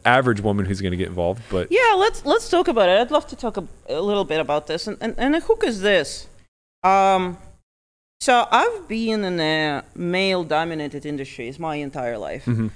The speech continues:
Speaker 2: Tech is very much male-dominant. Speaking about starting, I started my career in Detroit, right?
Speaker 1: Right.
Speaker 2: Detroit automotive in the nineties.
Speaker 1: Yeah.
Speaker 2: I-, it's, it's an incredibly male-centric, male-dominant, uh, um, cultures. I, I have kind of a funny, funny story, if you will, from that time.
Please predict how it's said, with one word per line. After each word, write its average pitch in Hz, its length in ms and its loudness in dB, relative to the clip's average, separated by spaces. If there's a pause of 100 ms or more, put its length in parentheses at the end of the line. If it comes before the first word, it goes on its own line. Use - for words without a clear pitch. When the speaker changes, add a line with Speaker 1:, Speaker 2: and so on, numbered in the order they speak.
(140)
Speaker 2:
Tech 240 280 0
is 196 120 -4
very 185 240 0
much 147 340 -6
male-dominant. 139 560 -6
Speaking 233 340 -6
about 180 280 0
starting, 190 320 -2
I 170 60 0
started 208 240 -2
my 180 120 -2
career 165 320 -4
in 143 80 -2
Detroit, 131 560 -8 (320)
right? 185 120 2
Speaker 1:
Right. 165 80 -2
Speaker 2:
Detroit 214 420 0
automotive 180 600 0
in 175 60 -2
the 160 80 -4
nineties. 165 640 -6 (180)
Speaker 1:
Yeah. 95 160 0 (260)
Speaker 2:
I-, - 60 -2
it's, 185 340 -2
it's 185 160 -12
an 196 100 -2
incredibly 175 760 0
male-centric, 151 720 -6
male-dominant, 143 760 -8
uh, 123 240 -4 (160)
um, 139 360 0
cultures. 147 520 -6
I, 160 100 -2
I - 600 -8
have 185 100 0
kind 190 180 -4
of 160 80 -6
a 156 100 2
funny, 147 480 -4 (640)
funny 180 160 -4
story, 165 400 -4
if 143 120 -8
you 147 120 -4
will, 139 140 -4
from 170 200 -8
that 147 180 -6
time. 139 320 -4